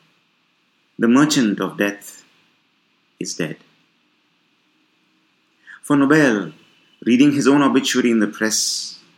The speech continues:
was a surreal experience. He instituted the Peace Prize and other prizes as a reaction to this, so that now he would be remembered not as the merchant of death,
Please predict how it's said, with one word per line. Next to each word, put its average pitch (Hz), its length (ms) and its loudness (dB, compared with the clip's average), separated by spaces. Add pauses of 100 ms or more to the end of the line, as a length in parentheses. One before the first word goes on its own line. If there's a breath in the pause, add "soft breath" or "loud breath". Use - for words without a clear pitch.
was 92 120 -6
a 101 40 -4
surreal 120 400 -2
experience. - 960 -8 (1500)
He 110 160 -2
instituted 107 440 -4
the 110 100 -2
Peace 113 300 -6
Prize 85 720 -8 (1000)
and 110 160 -4
other 123 200 -2
prizes 107 560 -4
as 95 160 -6
a 107 60 0
reaction 101 560 -4
to 98 80 -10
this, 90 500 -10 (1300)
so - 120 -8
that 101 220 -4
now 101 440 -2 (720)
he 113 100 -4
would 113 120 0
be 120 100 2
remembered 107 560 0 (680)
not 113 360 -2
as 107 200 -8
the 107 60 -4
merchant 107 500 -4
of 85 140 -12
death, - 400 -10